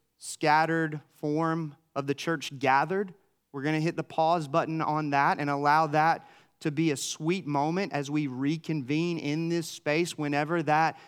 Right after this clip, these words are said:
may be, the receiving of the sacrament in community as the family of God, the household of faith. But that doesn't mean that we can't stop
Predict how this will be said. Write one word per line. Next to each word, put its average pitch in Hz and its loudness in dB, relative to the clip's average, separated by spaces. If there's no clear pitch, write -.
may 151 2
be, 135 -4
the 151 -2
receiving 165 -2
of 147 -2
the 139 -2
sacrament 160 0
in 165 0
community 151 0
as 156 2
the 135 -8
family 170 -2
of 131 -6
God, 135 2
the 139 0
household 160 -2
of 135 -4
faith. 160 0
But 185 2
that 170 4
doesn't 175 2
mean 185 0
that 170 2
we 175 -2
can't 196 -4
stop 175 2